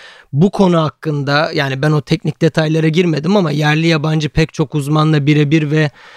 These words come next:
e, çalıştay grupları da yaptık. Yani bu son düzenlediğimiz Mart ayında sizin de katıldığınız, e, daha geniş kapsamlı yaklaşık yüz kişinin dinleyici, on beş kişinin konuşmacı olarak katıldığı etkinlikten önce raporu yazarken de dünyanın her yerinden, Güneydoğu Asya'daki, İngiltere'deki,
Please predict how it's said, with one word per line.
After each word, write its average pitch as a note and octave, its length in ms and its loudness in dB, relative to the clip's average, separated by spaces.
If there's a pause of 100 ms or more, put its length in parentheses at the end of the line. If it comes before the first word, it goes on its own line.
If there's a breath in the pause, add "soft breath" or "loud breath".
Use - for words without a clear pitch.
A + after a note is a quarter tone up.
(160 loud breath)
e, C3+ 600 0
çalıştay D#3 520 0
grupları D3 520 0
da D#3 80 2
yaptık. C3+ 400 -4
Yani B2 180 -2
bu A#2+ 40 -6
son C#3 320 0
düzenlediğimiz C3 720 -2
Mart B2+ 320 -2
ayında B2+ 240 -2
sizin C3 280 -4
de B2+ 60 -2
katıldığınız, C3 760 -4
e, A#2+ 200 -4
daha C3 180 0
geniş C3 320 -4
kapsamlı B2 640 -6
yaklaşık A#2+ 420 -6
yüz C#3 180 -4
kişinin C3 400 -4
dinleyici, B2+ 440 -2
on B2+ 200 0
beş A#2+ 140 -4
kişinin B2+ 320 -8
konuşmacı C3 500 -4
olarak B2+ 240 -2
katıldığı C3+ 360 -6
etkinlikten C#3+ 680 -4
önce C#3+ 380 0 (360 loud breath)
raporu D3 280 2
yazarken D#3+ 600 2
de A#2+ 140 -4 (400)
dünyanın F3 360 4
her F3+ 140 4
yerinden, C3 320 -2
Güneydoğu C#3+ 440 2
Asya'daki, C#3 600 -2
İngiltere'deki, C#3 840 0